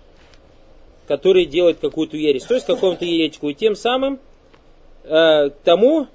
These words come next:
кто нарушает какой-либо из прав Аллаха. То есть еретик, мы же сказали, это тот, кто делает то, что является порицаемым в шариате. И такой человек скрывается у того, если кто-то скрывается, если кто-то скрывает подобного человека, и тем самым он оказывает ему содействие.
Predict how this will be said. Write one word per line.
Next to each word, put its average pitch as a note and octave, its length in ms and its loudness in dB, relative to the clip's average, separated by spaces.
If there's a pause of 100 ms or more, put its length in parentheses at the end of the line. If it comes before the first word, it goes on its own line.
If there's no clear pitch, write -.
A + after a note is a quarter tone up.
(160)
кто B3 340 6
нарушает F#3+ 540 -2
какой-либо F#3 560 2
из D#3+ 100 -8
прав E3+ 280 -2
Аллаха. D3+ 300 -4
То D3+ 120 -8
есть C#3+ 120 -10
еретик, F3 360 -2
мы E3 80 -6
же C#3+ 60 -14
сказали, F#3+ 400 -2
это E3 140 -8
тот, F3+ 220 -6
кто - 160 -8
делает E3 400 -4
то, B3+ 240 0 (960)
что - 160 -4
является G3 420 0
порицаемым A3 480 -4
в F#3+ 60 -8
шариате. F3+ 540 -4 (380)
И C3+ 60 -12
такой G3+ 340 2
человек F#3+ 220 -4
скрывается F3 480 -4
у D#3 60 -6
того, F3+ 380 -2 (520)
если G3 300 0
кто-то F#3+ 340 -2
скрывается, E3 760 -4 (880)
если E3+ 320 -4
кто-то A3 320 0
скрывает F3+ 440 -2
подобного E3+ 440 -2
человека, E3+ 380 -2
и D3+ 80 -6
тем D3 160 -12
самым D#3+ 400 -6
он C3+ 100 -6
оказывает C#3 600 -4
ему C#3 180 -6
содействие. B2+ 840 -6